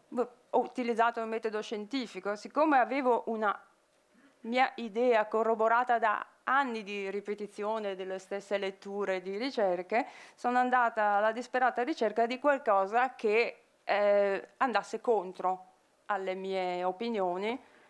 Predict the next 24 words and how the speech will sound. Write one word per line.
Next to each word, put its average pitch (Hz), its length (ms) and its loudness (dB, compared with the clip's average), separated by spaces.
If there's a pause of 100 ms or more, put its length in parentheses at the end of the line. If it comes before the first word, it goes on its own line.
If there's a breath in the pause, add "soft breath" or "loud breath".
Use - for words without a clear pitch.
per 247 180 2
paura 262 300 4
di 233 80 0
essere 247 320 -2
diventata 233 500 0
nel 214 220 -4
tempo 214 340 0
troppo 202 340 -2
faziosa. 175 680 -6 (840 loud breath)
E 302 160 -2
quindi 269 300 2
ho 240 60 0
cercato 277 420 0
con 214 140 -4
tutta 233 240 0
me 294 100 2
stessa 233 460 -2
qualcosa 226 680 2
che 226 240 -2
mi 226 140 -8
dicesse: 214 640 -2
Sì, 247 240 -8
è 220 100 2
vero, 196 500 0